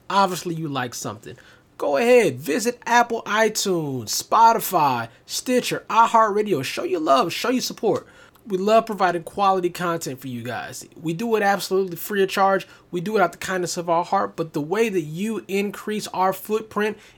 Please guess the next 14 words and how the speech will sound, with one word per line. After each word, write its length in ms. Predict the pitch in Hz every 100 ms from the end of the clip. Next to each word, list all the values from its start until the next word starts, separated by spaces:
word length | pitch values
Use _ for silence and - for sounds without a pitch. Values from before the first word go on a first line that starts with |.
| _ -
increase 800 | 214 220 208 - 226 226 -
the 100 | -
popularity 640 | 165 - 190 202 180 190 185
of 60 |
this 120 | 185 -
podcast, 540 | 190 185 190 196 190 - - -
is 160 | 170 165
to 100 | 180
support. 480 | 170 - 147 110 - _ -
Follow 300 | 185 190 190
us 120 | 190
on 80 | 175
Facebook, 640 | - 233 - - 110 - _
Instagram, 600 | 233 214 185 156 147 123